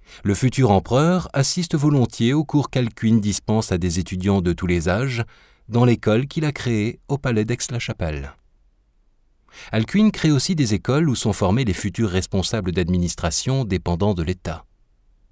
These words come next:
Véritable ministre de l'Éducation nationale, il définit les programmes scolaires, précisant les sept degrés de la connaissance.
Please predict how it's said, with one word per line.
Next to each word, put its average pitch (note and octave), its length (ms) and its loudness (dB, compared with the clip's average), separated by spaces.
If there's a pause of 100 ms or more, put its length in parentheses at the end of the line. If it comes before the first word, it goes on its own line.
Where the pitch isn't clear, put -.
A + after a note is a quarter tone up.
(1300)
Véritable B2 520 2
ministre A#2+ 600 4
de E2+ 100 -2
l'Éducation F2 540 -2
nationale, G#2+ 600 0 (520)
il B2+ 160 0
définit C#3+ 380 4
les C#3 100 0
programmes A#2+ 380 0
scolaires, D#2 640 -4 (460)
précisant F#2+ 640 0
les A2 160 0
sept C#3 380 -4
degrés A#2 360 -2
de C3+ 60 -4
la C3 140 -2
connaissance. E2+ 760 -4